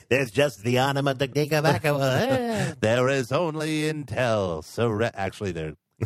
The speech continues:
Speaker 2: their net market share has declined at the rise of the arm processor for the mo-, they did. Oh, okay. Anywho, um, so what do you think about these
Speaker 1: <laughs>
Speaker 2: Hawaiian lava flows?
Speaker 1: I
Speaker 2: Oh
Speaker 1: missed
Speaker 2: my
Speaker 1: all that. I haven't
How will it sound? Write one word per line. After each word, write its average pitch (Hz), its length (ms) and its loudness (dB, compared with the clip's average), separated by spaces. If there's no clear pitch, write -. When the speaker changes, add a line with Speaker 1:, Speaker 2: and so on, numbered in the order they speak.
Speaker 2:
their 143 200 2
net 139 240 -2
market 127 360 -2
share 113 200 0
has 104 140 -4
declined 113 600 -2
at 113 80 -2
the 113 100 2
rise 110 300 2
of 98 80 -6
the 107 140 0
arm 110 180 2
processor 110 560 -4
for - 160 -14
the 95 180 -10
mo-, 104 180 -4
they 101 160 0
did. 92 160 -4
Oh, 92 160 0
okay. 80 320 -8
Anywho, 95 400 -2
um, 101 320 0
so - 280 4
what 165 140 6
do - 40 0
you 165 60 -4
think - 140 4
about 165 140 2
these - 160 2
Speaker 1:
<laughs> - 20 0
Speaker 2:
Hawaiian 135 400 2
lava 117 400 0
flows? 87 580 -6
Speaker 1:
I 98 280 4
Speaker 2:
Oh 127 60 4
Speaker 1:
missed - 80 4
Speaker 2:
my 120 120 4
Speaker 1:
all 80 160 2
that. 80 160 -2
I 95 100 2
haven't 95 300 0